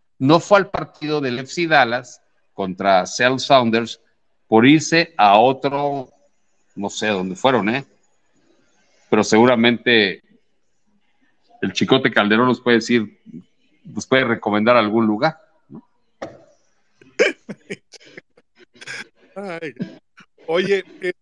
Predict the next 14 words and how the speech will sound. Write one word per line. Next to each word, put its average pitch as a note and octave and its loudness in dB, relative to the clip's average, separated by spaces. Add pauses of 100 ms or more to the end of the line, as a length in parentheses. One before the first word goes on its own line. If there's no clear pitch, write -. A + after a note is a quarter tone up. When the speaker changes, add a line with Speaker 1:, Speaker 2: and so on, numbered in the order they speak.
Speaker 2:
entonces, - -10
¿cuándo A#3+ -6
anuncian, A#3+ -12 (600)
eh, E3+ -8 (460)
eh, D3 -12
dónde F#3+ -8
va G3+ -6
a G#3 -8
ser - -14
la G#3 -8
final? F#3 -10
¿Qué - -8
fecha, F3 -8 (140)
qué - -20